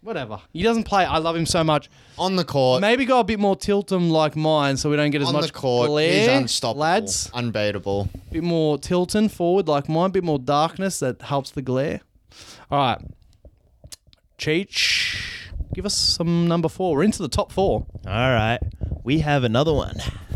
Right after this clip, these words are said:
Speaker 1: Kevin Durant.
Speaker 2: Kevin
Speaker 1: Yeah.
Speaker 2: Blapin Durant.
Speaker 3: Your boy.
Speaker 1: It's about there.
Speaker 2: About that time.
Speaker 1: Kevin Durant, let me just check. I do have
Speaker 3: So
Speaker 1: him. I've got him at four as well.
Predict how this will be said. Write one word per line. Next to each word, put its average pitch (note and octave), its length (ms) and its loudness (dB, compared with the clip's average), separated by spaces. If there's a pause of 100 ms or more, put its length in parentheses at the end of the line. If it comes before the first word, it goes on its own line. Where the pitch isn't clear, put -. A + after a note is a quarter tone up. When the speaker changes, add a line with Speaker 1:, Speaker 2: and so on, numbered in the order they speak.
(1400)
Speaker 1:
Kevin A2+ 580 0
Durant. G2+ 840 0 (440)
Speaker 2:
Kevin A2 300 -4
Speaker 1:
Yeah. G#2 200 0
Speaker 2:
Blapin A2 180 -4
Durant. G2 440 -2
Speaker 3:
Your B2+ 300 2
boy. C3 540 2 (560)
Speaker 1:
It's C3 160 -12
about C3 280 -2
there. B2+ 240 -2 (760)
Speaker 2:
About B2 180 -12
that A#2+ 180 -12
time. A#2+ 180 -12
Speaker 1:
Kevin A3+ 460 4 (120)
Durant, G3 500 4
let G#3+ 100 4
me A#3 100 4
just G#3 260 -2
check. E3 1000 2
I D#3 140 0
do C#3+ 180 0
have C3+ 220 0
Speaker 3:
So C3 360 4
Speaker 1:
him. A#2 60 0
I've D#3 120 -4
got D#3+ 120 -2
him D3+ 100 0
at - 80 -6
four C#3 260 -2
as A#2+ 120 -4
well. A#2+ 260 -6